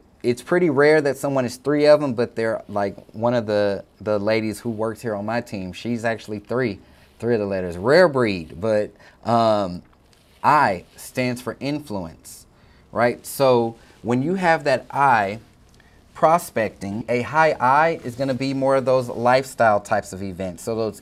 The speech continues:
in-home events, um, brokers opens, open houses,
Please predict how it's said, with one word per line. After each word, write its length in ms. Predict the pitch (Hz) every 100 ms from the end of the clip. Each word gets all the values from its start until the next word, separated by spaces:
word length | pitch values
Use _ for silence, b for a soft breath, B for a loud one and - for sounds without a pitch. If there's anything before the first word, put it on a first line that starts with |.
| -
in-home 560 | 143 143 131 135 120
events, 600 | 110 90 90 82 - - B B B B B - -
um, 160 | 110
brokers 480 | 92 123 127 131 117
opens, 760 | 120 120 120 117 117 117 113 -
open 300 | 117 117 113
houses, 880 | 120 113 110 110 113 110 107 -